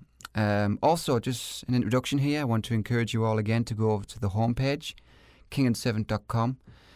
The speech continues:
Um, when you go to the homepage there, you'll see on the right-hand side an iTunes logo.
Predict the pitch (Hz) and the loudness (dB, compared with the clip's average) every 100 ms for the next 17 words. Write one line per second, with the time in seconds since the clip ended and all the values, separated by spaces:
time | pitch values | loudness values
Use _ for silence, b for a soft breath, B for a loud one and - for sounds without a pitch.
0 | B B - 101 104 104 101 98 98 95 | B B -6 0 2 4 2 2 0 -2
1 | _ - _ _ - 120 120 110 135 135 | _ -20 _ _ -2 2 4 4 2 2
2 | 117 117 123 123 113 - 110 101 101 98 | 0 2 2 2 0 2 2 2 0 -2
3 | - 131 120 110 104 113 - 113 - - | -2 0 2 4 2 2 0 -4 -2 0
4 | 117 101 98 110 123 123 120 107 113 110 | 2 2 0 0 0 2 0 0 2 2
5 | 107 95 | 2 -2